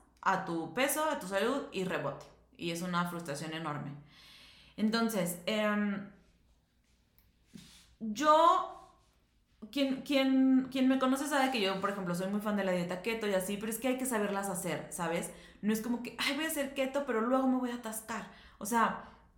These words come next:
la gente rebota porque no sabe salir de este tipo de dietas o la lleva más tiempo del recomendado. Hay gente que dura un año en keto y, pues, al final está bien frustrado y sin bajar y rebota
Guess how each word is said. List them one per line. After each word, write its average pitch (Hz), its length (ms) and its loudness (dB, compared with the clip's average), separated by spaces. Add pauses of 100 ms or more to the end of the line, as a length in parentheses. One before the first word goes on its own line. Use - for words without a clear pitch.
(180)
la 254 120 2
gente 330 240 0
rebota 233 360 2
porque 202 220 -4
no 220 120 0
sabe 233 200 2
salir 196 560 -2
de 196 120 -2
este 185 180 -6
tipo 180 200 -4
de 180 140 2
dietas 208 440 -2 (960)
o 269 320 8
la 202 220 4
lleva 226 320 2
más 220 420 2
tiempo 208 400 0
del 170 200 2
recomendado. 175 800 0 (320)
Hay 214 180 4
gente 220 340 0
que - 280 -4
dura 202 200 0
un 214 120 0
año 202 240 2
en 196 100 -4
keto 190 440 -2 (540)
y, - 60 -12
pues, 185 220 -2
al 208 120 4
final 214 240 2
está 233 180 -2
bien 220 200 0
frustrado 220 380 0
y 208 60 0
sin 190 180 -2
bajar 180 340 2
y 170 340 -2 (100)
rebota 165 520 -2